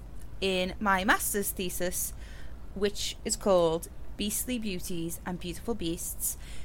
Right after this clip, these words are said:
Investigating So-Called Final Girl Theory in Post nine eleven Monster Films.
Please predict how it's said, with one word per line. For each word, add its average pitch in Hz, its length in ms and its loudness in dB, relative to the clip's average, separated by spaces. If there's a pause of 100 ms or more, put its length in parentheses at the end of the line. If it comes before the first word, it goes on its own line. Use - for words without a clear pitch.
(160)
Investigating 190 880 2
So-Called 226 640 -2
Final 190 360 -2
Girl 175 240 0
Theory 170 420 -2 (100)
in 208 100 -2
Post 196 360 0
nine 180 160 0
eleven 165 300 -2
Monster 151 300 -2
Films. - 460 -4